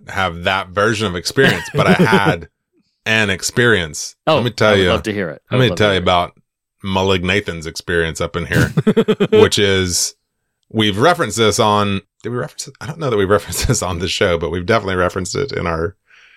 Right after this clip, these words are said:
Speaker 2: I think
Speaker 1: in
Speaker 2: we
Speaker 1: our
Speaker 2: did.
Speaker 1: buddy,
Speaker 2: I
Speaker 1: our
Speaker 2: think we
Speaker 1: buddy
Speaker 2: told this
Speaker 1: thread,
Speaker 2: story. I think we
Speaker 1: which
Speaker 2: told
Speaker 1: is,
Speaker 2: this.
Speaker 1: what did you and I see in the theater together? 'Cause we saw the trailer together.
Speaker 2: Of this, yes. And I forget
Speaker 1: Right.
Speaker 2: what the movie was, but we saw the trailer for it, and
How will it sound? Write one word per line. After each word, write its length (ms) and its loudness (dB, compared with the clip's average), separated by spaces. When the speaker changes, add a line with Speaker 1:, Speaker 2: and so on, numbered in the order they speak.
Speaker 2:
I 60 0
think 180 2
Speaker 1:
in 40 0
Speaker 2:
we 80 6
Speaker 1:
our 40 2
Speaker 2:
did. 160 4
Speaker 1:
buddy, 280 2
Speaker 2:
I 60 0
Speaker 1:
our 80 -2
Speaker 2:
think 140 2
we 80 6
Speaker 1:
buddy 120 6
Speaker 2:
told 140 4
this 40 -4
Speaker 1:
thread, 120 2
Speaker 2:
story. 420 0
I 80 -2
think 180 -6
we 60 2
Speaker 1:
which 100 4
Speaker 2:
told 140 4
Speaker 1:
is, 140 0
Speaker 2:
this. 160 -8
Speaker 1:
what 160 2
did 140 -2
you 120 2
and 100 0
I 100 2
see 580 -2
in 160 -4
the 80 -4
theater 320 0
together? 580 -8
'Cause 120 0
we 140 4
saw 260 2
the 80 -2
trailer 480 0
together. 540 -12
Speaker 2:
Of 180 0
this, 260 -6
yes. 400 0
And 140 0
I 60 0
forget 260 0
Speaker 1:
Right. 120 4
Speaker 2:
what 60 -2
the 60 -2
movie 300 4
was, 280 -2
but 140 0
we 80 4
saw 240 4
the 80 -2
trailer 380 2
for 280 -12
it, 200 -16
and 600 -2